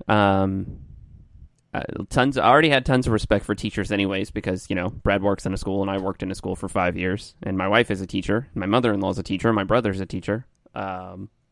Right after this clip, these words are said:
that's a hard job. It's, uh, my, my wife claims it's even harder to homeschool one of your own children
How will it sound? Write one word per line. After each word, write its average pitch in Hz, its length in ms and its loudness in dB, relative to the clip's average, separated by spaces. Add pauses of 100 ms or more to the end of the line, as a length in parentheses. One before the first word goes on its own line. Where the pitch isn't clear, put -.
that's 123 140 -2
a 143 40 4
hard 139 180 4
job. 120 300 2 (200)
It's, - 460 -4 (920)
uh, 92 220 -2
my, 104 260 4
my 143 280 0
wife 127 220 0
claims 120 300 2
it's 113 140 -6
even 120 200 2
harder 107 420 2 (100)
to 101 640 0
homeschool 113 540 0
one 107 500 0
of - 120 0
your 101 140 2
own 127 160 4
children 95 440 0